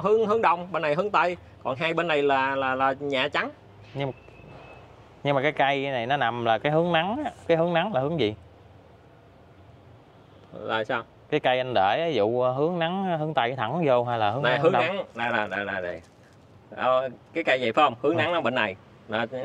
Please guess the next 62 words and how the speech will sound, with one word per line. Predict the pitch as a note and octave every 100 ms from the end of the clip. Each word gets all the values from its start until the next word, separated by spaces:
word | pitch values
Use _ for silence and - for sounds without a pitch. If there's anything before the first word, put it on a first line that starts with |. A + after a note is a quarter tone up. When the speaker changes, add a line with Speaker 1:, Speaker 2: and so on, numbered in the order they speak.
| B2
Speaker 2:
Là | A2+
nó | C#3+
gọi | A#2+
thẳng | A2+ C3 C#3
vô |
đúng | C#3 D#3+
không? |
Speaker 1:
gọi | B2+
Speaker 2:
Buổi | C3+
Speaker 1:
thẳng |
Speaker 2:
chiều | A#2+ B2
Speaker 1:
vô. | C3+
Speaker 2:
đúng | D#3
không? | C3+
Buổi | C#3
chiều | B2+ A#2+
hay | C3
Speaker 1:
Buổi | C3+
Speaker 2:
buổi | C3+
Speaker 1:
sáng, | D#3+
Speaker 2:
sáng? | F3+ -
Speaker 1:
buổi | C3+
sáng | C#3 D#3+
Speaker 2:
Là | -
Speaker 1:
gọi | A2+
thẳng | A#2+
Speaker 2:
chiều | C#3
Speaker 1:
vô |
Speaker 2:
có | D#3+
Speaker 1:
đây |
Speaker 2:
buổi | C3+
Speaker 1:
là | C3+
Speaker 2:
sáng | D3
Speaker 1:
hướng | F3+
Speaker 2:
phải | D3+
Speaker 1:
đông. | D3+ C#3 - - - - -
Speaker 2:
không? | A2
Speaker 1:
Còn | B2
buổi | D3
chiều | C#3 A#2+ A#2
là | A2+
nó | A#2+ D#3+ E3
gọi | F#2+ B2
qua | C3+
này. | B2+ A2 - -
Speaker 2:
À, | G#2+
nó | B2
gọi | A2+
xéo | A2+ D#3
luôn, | D3+ A#2+
vậy | A2
nó | B2+
vẫn | A2 C#3
hứng | D#3 E3+
được | A2+ C3
hai, | B2+ B2 B2
hai | B2+ B2+
Speaker 1:
Vẫn | A#2 B2+
được | B2
hai | C#3 C#3
hướng. | D3 F3+
Speaker 2:
Ừ. | -